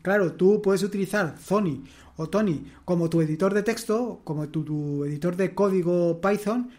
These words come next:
y luego cuando sales de tu editor de código, cuando sales de tu Raspberry Pi cuatrocientos y, eh, desembocas o terminas en otro sistema operativo, como puede ser Microsoft Windows, pues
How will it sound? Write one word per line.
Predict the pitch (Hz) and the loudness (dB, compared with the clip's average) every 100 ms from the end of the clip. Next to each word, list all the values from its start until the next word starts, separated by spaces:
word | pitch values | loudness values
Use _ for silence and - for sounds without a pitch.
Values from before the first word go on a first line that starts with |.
| - | 0
y | 165 | 2
luego | 202 214 | 4 4
cuando | 165 151 | 2 -2
sales | 143 180 202 196 | -2 0 0 2
de | |
tu | 202 202 | 0 2
editor | 190 185 190 | 2 2 2
de | 180 | 0
código, | 175 233 202 226 | 0 0 0 0
cuando | 151 | -4
sales | 135 165 170 160 | -4 -2 0 0
de | |
tu | 165 160 | -2 -2
Raspberry | 170 160 175 | -2 0 0
Pi | 165 170 | 0 -2
cuatrocientos | 180 180 196 214 220 247 - - 123 175 | -2 -4 -4 -2 -2 -4 -8 -20 -10 0
y, | 175 160 151 - - _ - | 2 2 0 -6 -18 _ -12
eh, | 143 | -10
desembocas | 143 143 131 135 180 185 180 165 - | -8 -8 -6 -6 -4 -2 -2 -4 -8
o | 156 151 147 139 - | -8 -8 -8 -10 -10
terminas | 160 151 196 190 147 - - - - | -6 -2 0 -2 -4 -10 -20 -20 -12
en | 156 | -6
otro | 165 170 180 180 175 175 170 - - | -4 0 2 2 2 2 0 -4 -16
sistema | - - 165 196 | -6 -4 0 0
operativo, | 170 170 156 226 226 | 0 -2 0 0 0
como | 185 151 | 0 -4
puede | 151 156 | -2 -4
ser | 175 170 165 | -2 0 0
Microsoft | 165 180 175 196 180 | 0 -2 -4 -6 -4
Windows, | 202 202 226 247 - _ _ _ _ | -2 0 -2 -4 -12 _ _ _ _
pues | - 151 143 139 139 - | -8 -4 -4 -6 -8 -12